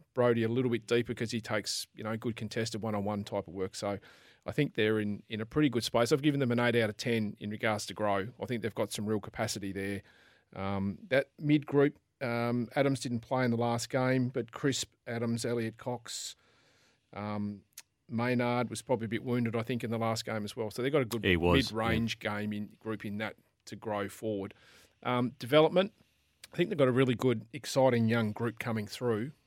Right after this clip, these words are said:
Speaker 1: Uh, I think they've really stepped up to the plate. Um, Ginnivan, the Dacos boys, um, you know, Bianco we mentioned before, um, Lipinski,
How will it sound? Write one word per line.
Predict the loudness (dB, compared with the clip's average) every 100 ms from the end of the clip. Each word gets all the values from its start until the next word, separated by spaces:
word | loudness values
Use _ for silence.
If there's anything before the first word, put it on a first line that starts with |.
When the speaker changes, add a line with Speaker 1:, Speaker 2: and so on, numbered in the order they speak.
| -10
Speaker 1:
Uh, | -6
I | -4
think | -4
they've | -4 -6 -4
really | -6 -6
stepped | -4 -4 -2
up | -4
to | -4
the | -12
plate. | -6 -2 -2 -4 _ -20 _ _ -10
Um, | -6 -2 -2 -4 -8 -6
Ginnivan, | 0 0 2 2 2 -2 -10 _ _ _
the | -4
Dacos | -2 0 -2 -4
boys, | -4 0 0 0 -2 -6 -10 _ _ -10
um, | -8 -8 -8 -12 -14 _
you | -4
know, | -4
Bianco | -2 0 0 0 -2 0
we | 0
mentioned | 0 -2 -6 -12
before, | -12 -6 -2 -2 -4 -10 -20 -20 _ -8
um, | -6 -6
Lipinski, | -6 -4 -4 -4 -4 -2 -2